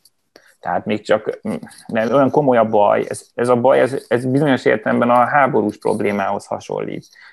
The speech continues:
Most képzeljük el, hogy valaki azt mondaná, hogy meg kell hívni a, vívni a háborút az ellenséggel, de mindenki egyénileg vegye fel a puskát, <laughs> és,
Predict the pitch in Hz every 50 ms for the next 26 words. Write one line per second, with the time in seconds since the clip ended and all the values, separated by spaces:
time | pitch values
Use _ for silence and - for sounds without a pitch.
0 | _ - 107 - - 156 156 147 131 123 - - 123 117 127 135 127 113 - 120
1 | 127 123 - - 123 117 113 110 104 104 107 123 139 147 - - 113 107 113 123
2 | 127 123 117 110 107 - - 117 131 143 131 120 110 107 107 131 135 135 127 113
3 | 107 104 - - 104 113 113 135 147 160 156 - - 175 160 160 165 143 135 139
4 | 165 190 190 160 135 120 - - - 123 127 127 127 120 123 120 113 107 107 117
5 | 117 120 120 104 - - - 90 90 - - 147 156 - - - 170 170 240 -
6 | - - - - -